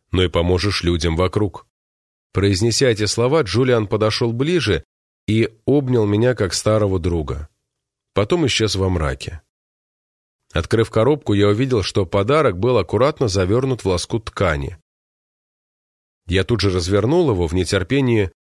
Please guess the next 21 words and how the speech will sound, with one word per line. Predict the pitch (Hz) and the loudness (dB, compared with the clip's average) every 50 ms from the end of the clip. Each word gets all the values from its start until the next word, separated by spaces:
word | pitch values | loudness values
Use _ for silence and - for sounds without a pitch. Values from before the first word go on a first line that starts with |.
| _ _ _ _ - | _ _ _ _ -4
увидеть, | - 117 123 123 131 156 160 147 107 90 87 78 - - - - - _ | -2 0 0 0 0 0 0 0 0 0 -2 -2 -4 -6 -16 -18 -20 _
что | - - - - 147 156 | -10 -8 -2 0 0 2
же | 131 139 131 | 2 2 2
оставил | 117 - - 139 131 127 123 120 | 2 2 2 2 2 2 2 2
мне | 120 120 123 | 2 2 0
Джулиан. | 113 104 - 120 101 85 76 71 65 64 76 71 - _ _ _ _ _ _ _ _ _ _ _ _ _ _ _ _ _ _ _ _ _ _ _ | 0 0 0 0 0 0 -2 -2 -4 -6 -10 -14 -18 _ _ _ _ _ _ _ _ _ _ _ _ _ _ _ _ _ _ _ _ _ _ _
Приглядевшись, | - 101 104 101 98 95 95 92 104 147 175 156 - - 85 - - | 0 0 2 2 2 0 0 0 2 0 0 0 0 -2 -2 0 2
я | 95 95 | 2 2
увидел | 95 104 143 147 143 139 110 | 2 2 0 0 2 2 2
маленький | 104 120 143 160 160 156 147 - 147 | 2 4 4 4 2 0 0 -2 -2
сверкающий | 127 - 120 110 95 - 113 110 113 110 - - 117 | -2 0 0 -2 -2 0 2 2 2 2 0 0 -2
предмет | 104 - 110 101 90 90 90 80 73 65 - - _ _ _ _ _ _ _ _ _ _ _ - | -2 0 0 0 0 0 0 0 -2 -2 -6 -10 _ _ _ _ _ _ _ _ _ _ _ 0
и | 107 | 2
улыбнулся, | 123 127 131 131 131 120 135 165 180 175 - - 107 | 2 4 4 4 2 2 2 2 2 2 0 -2 -2
когда | - 110 107 107 110 104 | -2 0 2 2 0 0
понял, | - - 147 147 143 123 101 | 2 2 2 2 2 2 0
что | 92 - - 113 113 | 0 -2 0 0 0
это | 107 - 117 | 0 0 -2
было. | 107 101 101 92 78 69 67 - 82 - _ _ _ _ _ _ _ _ _ _ _ _ - | -2 0 0 0 -2 -2 -4 -8 -10 -14 _ _ _ _ _ _ _ _ _ _ _ _ -4
Маленький | 90 101 117 123 131 135 123 110 - 117 - | 0 2 2 4 2 2 0 -2 -2 -4 -2
телескоп, | - 123 120 135 127 - - - 156 120 - - - | -2 0 0 0 -2 -2 -2 0 0 0 0 -2 -10